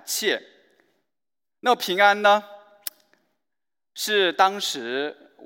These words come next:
呃，以色列人，其实他们在问候的时候呢，就是用希伯来文问候了，“shalom”，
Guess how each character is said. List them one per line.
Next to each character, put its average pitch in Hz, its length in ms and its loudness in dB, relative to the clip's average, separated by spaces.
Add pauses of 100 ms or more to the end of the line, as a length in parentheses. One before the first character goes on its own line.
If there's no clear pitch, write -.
(200)
呃， 131 200 -8
以 123 200 -16
色 214 180 -2
列 214 160 2
人， 120 400 -2 (480)
其 - 140 -16
实 143 40 -6
他 156 160 0
们 143 320 -4 (600)
在 170 260 2
问 202 460 -10
候 202 160 -4
的 160 100 -4
时 127 160 -12
候 147 180 -6
呢， 127 220 -10 (560)
就 160 100 -8
是 151 180 -10
用 151 180 -8
希 - 180 -8
伯 131 100 -4
来 123 120 2
文 117 280 -12
问 151 140 -8
候 160 160 0
了， 143 320 -6
“shalom”， 135 540 -2